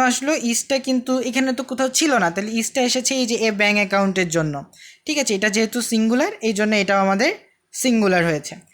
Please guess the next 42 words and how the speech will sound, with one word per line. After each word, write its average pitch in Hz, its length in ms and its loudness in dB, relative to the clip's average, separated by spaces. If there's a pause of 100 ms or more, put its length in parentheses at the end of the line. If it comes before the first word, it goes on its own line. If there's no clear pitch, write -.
(240)
আচ্ছা, 180 260 -2 (460)
এরপর 240 340 2
হচ্ছে 277 220 -2
কি 269 60 -2 (160)
going 262 280 2 (100)
to 302 60 2 (100)
কোথাকার? 214 400 2 (200)
এই 320 260 2
যে 262 60 2 (100)
going 269 260 2
to 302 140 -2
তো 311 120 0
এখানেই 294 340 0
দেয়া 196 220 4
আছে, 160 240 -4 (420)
তাই 302 100 -12
না? 285 120 -2
আমরা 247 140 2
এটাকে 233 360 0
নিয়ে 202 200 2
এসেছি, 180 260 -2 (520)
so 196 100 -2 (360)
going 220 260 2
to 208 140 -4
চলে 175 260 4
এসেছে। 165 260 -6 (600)
আর 180 100 2 (100)
ওপেন 214 320 0 (120)
এখানে 233 260 0
ভি 214 200 0
ওয়ান 214 260 2 (120)
ফর্মে 247 300 2
ছিল, 220 240 0 (240)
আমরা 202 240 0
সেটাকে 202 300 -2
কি 226 220 -6
করেছি? 226 340 0 (580)
ভি 214 100 2 (120)
থ্রি 247 140 0 (100)
ফর্মে 196 340 2
করেছি, 180 260 0
that 180 240 0